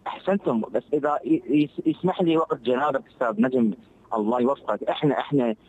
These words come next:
خريجين هاي المراكز، يعني هاي المراكز اللي هي زمن صدام، يعني مو، مو جديدة في العهد، وشهاداتنا لغاية ألفين وأربعتاش كانت كل المراكز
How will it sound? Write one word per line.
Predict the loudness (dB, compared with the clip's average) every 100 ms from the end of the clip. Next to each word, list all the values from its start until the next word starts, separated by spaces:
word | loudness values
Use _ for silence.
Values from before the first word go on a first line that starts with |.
| -16
خريجين | -2 0 2 2 2
هاي | 2
المراكز، | 2 2 0 0
يعني | 2 2 2 0
هاي | 0 2
المراكز | 2 0 0 0
اللي | 2 2
هي | 2
زمن | 2 0
صدام، | -2 -4 -2 -2 -4
يعني | -4 0 2 4
مو، | 2 2 2
مو | 2
جديدة | 2 2 2 2
في | 0
العهد، | 0 0 -2 -4 -16 -20 -20 -16 -2
وشهاداتنا | 0 0 0 0 0 -2 0 0 2
لغاية | 0 2 0 0 0
ألفين | -4 0 0 0
وأربعتاش | 0 -2 0 -2 0 -2 -2 -2
كانت | -2 0 0 -2
كل | -2 2 4
المراكز | 4 2 0 2 2